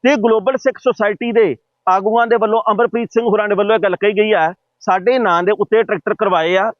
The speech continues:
ਅਸੀਂ ਵੱਖ-ਵੱਖ ਥਾਵਾਂ ਦੇ ਉੱਤੇ ਜਾ ਕੇ ਸੇਵਾ ਦੇ ਵਿੱਚ ਲਾ ਦਿੱਤੇ ਆ, ਇਹ ਉੱਥੇ ਸੇਵਾ ਜਦੋਂ ਮੁਕੰਮਲ ਹੋਗੀ, ਜਦੋਂ ਫੇਰ ਕਿਤੇ ਸੇਵਾ ਕਰਾਂਗੇ, ਉਸ ਥਾਂ ਦੇ ਉੱਤੇ ਫੇਰ ਟਰੈਕਟਰ ਕੰਮ ਕਰਨਗੇ।"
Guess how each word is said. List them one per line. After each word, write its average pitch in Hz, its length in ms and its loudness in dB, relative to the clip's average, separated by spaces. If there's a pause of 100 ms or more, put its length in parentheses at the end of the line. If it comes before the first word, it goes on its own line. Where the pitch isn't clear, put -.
(340)
ਅਸੀਂ 269 260 -2
ਵੱਖ-ਵੱਖ 202 420 -2
ਥਾਵਾਂ 196 340 -2
ਦੇ 220 140 2
ਉੱਤੇ 220 220 0
ਜਾ 185 200 0
ਕੇ 208 180 0
ਸੇਵਾ 185 340 0
ਦੇ 185 100 -2
ਵਿੱਚ 196 180 -4
ਲਾ 160 180 2
ਦਿੱਤੇ 202 340 0
ਆ, 202 200 -2 (320)
ਇਹ 254 160 4
ਉੱਥੇ 254 340 2
ਸੇਵਾ 220 320 0
ਜਦੋਂ 220 220 0
ਮੁਕੰਮਲ 214 340 -2
ਹੋਗੀ, 202 320 0
ਜਦੋਂ 233 180 0
ਫੇਰ 214 280 0
ਕਿਤੇ 240 220 0
ਸੇਵਾ 214 280 2
ਕਰਾਂਗੇ, 185 420 -2 (420)
ਉਸ 247 200 2
ਥਾਂ 220 220 -2
ਦੇ 214 140 2
ਉੱਤੇ 196 240 2
ਫੇਰ 151 180 0
ਟਰੈਕਟਰ 180 280 -2
ਕੰਮ 202 200 -4
ਕਰਨਗੇ।" 214 480 -2